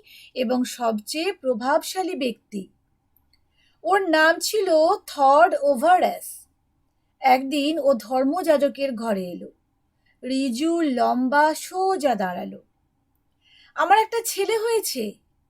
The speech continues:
ও বলল। "আমি চাই ওর নামকরণ দীক্ষাটা হয়ে যাক।" "কি নাম রেখেছ?" "ফিন,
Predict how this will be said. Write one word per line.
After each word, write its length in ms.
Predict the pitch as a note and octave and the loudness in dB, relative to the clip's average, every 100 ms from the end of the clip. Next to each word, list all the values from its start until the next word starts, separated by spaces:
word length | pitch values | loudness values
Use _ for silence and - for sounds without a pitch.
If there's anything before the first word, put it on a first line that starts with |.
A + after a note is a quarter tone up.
| _ | _
ও 100 | B3 | -6
বলল। 420 | G#3 G#3 F#3+ F#3+ F#3 _ _ _ _ _ _ | -4 -4 -4 -8 -16 _ _ _ _ _ _
"আমি 240 | D4 E4 | -2 0
চাই 540 | F#4+ G4+ G4 C#4+ D4+ F#4 | -4 4 6 8 4 4
ওর 200 | C#4 D#4+ | 2 2
নামকরণ 760 | C4+ B3 B3+ C4 D#4 F4 F#4 | 0 0 0 2 2 2 -2
দীক্ষাটা 480 | C#4+ C#4+ - A#3 G#3+ | -6 -8 -8 -6 -6
হয়ে 240 | G3 G3+ | -6 -6
যাক।" 340 | G3 G3+ - _ _ _ _ _ _ _ _ _ _ _ | -6 -10 -12 _ _ _ _ _ _ _ _ _ _ _
"কি 160 | D#4+ G#4 | -8 -4
নাম 200 | A4+ A4+ | -2 -2
রেখেছ?" 400 | A#4+ A#4 G#4+ D4 G#3 - _ _ _ _ _ _ | -2 -2 -2 -2 -6 -8 _ _ _ _ _ _
"ফিন, 480 | - F#4+ A4 A#3+ | -8 -6 -4 -6